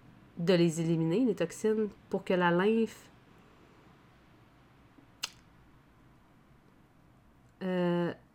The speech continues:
attendez, là. <laughs> Son but est de déloger les toxines afin de les remettre en circulation et de les éliminer, c'est ça, par la lymphe, qui les transportera aux organes d'élimination.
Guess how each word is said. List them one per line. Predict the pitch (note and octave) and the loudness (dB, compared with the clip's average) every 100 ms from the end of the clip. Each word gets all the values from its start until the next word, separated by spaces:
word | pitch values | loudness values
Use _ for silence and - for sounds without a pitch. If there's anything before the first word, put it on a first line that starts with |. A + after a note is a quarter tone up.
| _ _ _ _ _ | _ _ _ _ _
attendez, | E3+ E3+ E3+ D#3 C#3+ G#2+ | -14 -6 -6 -4 -6 -6
là. | - - - | -10 -12 2
<laughs> | G#3 F#3+ F#3 E3+ D#3+ D#3 D#3 D#3+ E3+ - C4 - - - - - - | 4 6 6 4 2 -2 -4 -6 -10 -4 -4 -2 -6 -10 -14 -20 -8
Son | - A#3+ B3 | 6 8 10
but | D#4 | 10
est | D#4 | 10
de | G#3 | 8
déloger | F#3+ A#3+ A3 A#3 | 10 10 10 8
les | A#3+ | 6
toxines | G#3+ F#3 - G3 A3 | 6 2 0 0 2
afin | G#3 F3 A3 | 0 0 2
de | G3 | 2
les | F3+ | 2
remettre | F3+ G3 A3+ | 2 2 0
en | G3+ | -2
circulation | F3+ F3 - F3 E3+ - G#3 | -4 -8 -4 -4 -4 -4 -4
et | - G#3+ | 2 4
de | G3+ | 4
les | F#3+ F3+ F#3 | 4 2 4
éliminer, | A3 G3+ F#3 F3 - | 4 6 4 2 -4
c'est | |
ça, | D#3 B2 - - - - - | -12 -12 -14 -20 -18 -4 4
par | G#3 | 4
la | G#3 F3+ | 6 4
lymphe, | F3 A3 B3+ - B3+ B3 - - - _ _ _ _ - | 4 2 -2 -4 -8 -8 -20 -20 -20 _ _ _ _ -4
qui | B3 | 4
les | A3+ G#3+ | 6 6
transportera | G3 A#3 - A#3 - A3+ - | 4 2 0 -4 -2 -2 0
aux | F3+ E3+ | -2 -2
organes | F#3+ F3+ G3 G3 | -2 0 0 2
d'élimination. | G3 F#3 E3+ D3 - | 2 2 0 -4 -12